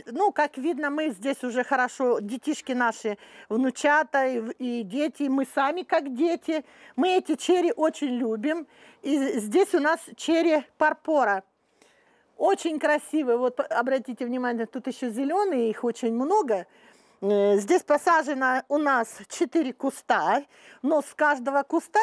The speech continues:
сделано два кустика, если вы заметили. Посмотрите, один кустик. Потом раздваиваем и ведем уже урожай в два ствола.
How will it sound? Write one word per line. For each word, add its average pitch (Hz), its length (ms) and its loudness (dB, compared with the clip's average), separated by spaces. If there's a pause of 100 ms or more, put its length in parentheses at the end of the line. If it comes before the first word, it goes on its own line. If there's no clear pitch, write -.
сделано 330 540 0
два 349 380 2
кустика, - 640 -8
если 254 320 -4
вы 262 160 -4
заметили. 262 720 -4 (200)
Посмотрите, 254 640 -4
один 311 280 2
кустик. - 540 -6 (320)
Потом 370 260 2
раздваиваем 294 1000 0
и 330 140 2
ведем 311 500 -2 (480)
уже 285 320 0
урожай 262 720 0
в 214 140 -8
два 214 320 0
ствола. 233 560 -2